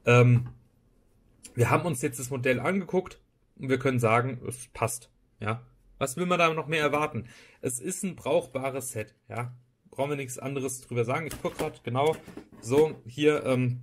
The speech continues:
die, die Seitenver-, äh, Verkleidung oder der Flügel ist einfach hier mit so einem Technik, mit zwei Technikpins und einem als Konter,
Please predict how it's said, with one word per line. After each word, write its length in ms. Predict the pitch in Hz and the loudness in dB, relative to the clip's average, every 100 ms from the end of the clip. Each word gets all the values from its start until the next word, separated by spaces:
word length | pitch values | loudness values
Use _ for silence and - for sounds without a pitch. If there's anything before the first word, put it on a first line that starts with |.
| - | -6
die, 220 | 120 113 | -4 -2
die 140 | 120 113 | 0 4
Seitenver-, 520 | 117 127 131 127 - | 6 4 2 0 2
äh, 180 | 117 117 | 4 4
Verkleidung 500 | 120 123 120 120 127 | 2 2 4 4 4
oder 220 | 110 110 | 4 4
der 160 | 107 101 | 4 0
Flügel 420 | - 135 131 127 - _ | -4 2 2 2 -4 _
ist 100 | - | -4
einfach 220 | 113 120 | 0 2
hier 140 | 120 117 | 6 4
mit 100 | 117 | 4
so 80 | 113 | 0
einem 80 | |
Technik, 380 | 104 120 - 113 | 2 0 2 2
mit 120 | 113 | 2
zwei 140 | - 110 | 2 0
Technikpins 800 | - 127 135 127 - 127 123 - _ - | 2 0 0 -2 0 0 0 -8 _ -4
und 200 | 107 - | -2 2
einem 400 | 113 117 113 117 - - | 2 4 2 -2 -10 -8
als 160 | 117 - | -6 2
Konter, 440 | 135 135 131 127 | 2 6 6 4